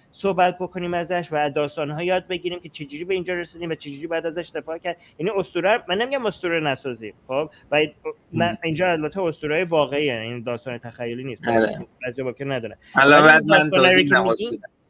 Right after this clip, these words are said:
Speaker 1: آره، ولی این داستانایی رو که ما می‌گیم باید به نظر من داستانایی باشه که بر اساس حقیقت باشه، یک، و باید هم بر اساس کاربرد و منافع شهروندا باشه، ام، نه بر اساس مثلاً، م، برتری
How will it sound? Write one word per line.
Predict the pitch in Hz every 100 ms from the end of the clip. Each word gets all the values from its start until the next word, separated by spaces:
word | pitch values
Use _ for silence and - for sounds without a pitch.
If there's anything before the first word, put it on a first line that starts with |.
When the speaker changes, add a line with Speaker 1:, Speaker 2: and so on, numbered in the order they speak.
| _ _ _ -
Speaker 1:
آره، | 160 170
ولی | 156 214
این | 254
داستانایی | 208 185 196 190
رو | 180 180
که | 180 170
ما | 175
می‌گیم | 175 175 226
باید | 202 196 196
به |
نظر | 190 180 185
من | 190 190
داستانایی | 175 160 - 160 170
باشه | 185 180
که | 180
بر | 165 147
اساس | 139 160
حقیقت | 160 143 - 165
باشه، | 190 185 185
یک، | 175 214 - _ - _ -
و | 147
باید | 139 151 160 170
هم | 180
بر | 165
اساس | 147 - 165
کاربرد | - 151 139 151 170 160
و | 160 160 156 _ _
منافع | 131 139 135 123 151 156 156 151 131
شهروندا | - 135 131 131 127 139
باشه، | 143 139 147 143 139 110 -
ام، | 120 117 117 113 110 107 107 _ -
نه | 135 143
بر | 135 120
اساس | 113 123 -
مثلاً، | 120 113 110 113 113 117 _ _ _ _ 110
م، | 113 110 110 120
برتری | 143 127 113 123 117 123 123 117